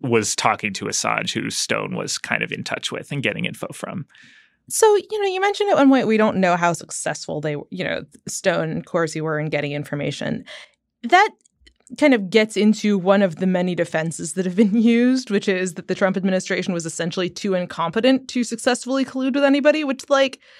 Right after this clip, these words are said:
Speaker 2: tracks with a certain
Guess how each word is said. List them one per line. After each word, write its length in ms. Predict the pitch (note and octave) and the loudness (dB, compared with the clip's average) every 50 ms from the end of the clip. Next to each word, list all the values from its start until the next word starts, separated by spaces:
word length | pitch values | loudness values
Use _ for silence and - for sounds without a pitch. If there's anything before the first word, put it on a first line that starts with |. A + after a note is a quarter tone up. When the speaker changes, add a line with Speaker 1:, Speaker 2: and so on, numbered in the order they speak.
| - - - - - _ _ _ _ _ _ _ _ _ _ _ _ _ _ _ _ _ - - | -20 -20 -20 -20 -20 _ _ _ _ _ _ _ _ _ _ _ _ _ _ _ _ _ -20 -18
Speaker 2:
tracks 640 | - - - C#4 C4+ D4+ F4 G4 - - - - A3+ | -10 -2 4 4 4 4 4 0 -4 -8 -12 -8 -4
with 260 | A3 C4 B3+ B3 - - | 0 0 0 0 0 -2
a 100 | - A3+ | -2 -2
certain 640 | - - - - B3+ C4 A3+ - B3+ B3+ B3 B3 - | -2 -2 -2 0 2 2 2 4 4 4 4 2 -2